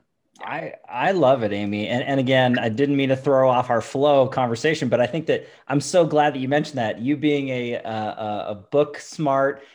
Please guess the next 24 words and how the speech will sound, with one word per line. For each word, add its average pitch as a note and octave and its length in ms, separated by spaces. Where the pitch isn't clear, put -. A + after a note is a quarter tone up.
a C3 60
bookworm, D#3+ 720
and, C3+ 240
and C3 220
a B2 40
fellow G3+ 460
nerd, A#2 340
I, C#3 300
I C3+ 400
love C3 360
that. C#3+ 440
Uh, A2 340
and B2+ 320
the B2+ 120
fact D#3 260
that D3+ 80
you C#3 200
applied A#2 440
your A2 140
knowledge A2 640
as G#2 280
an G2 100
attorney, A#2 760
but C3 300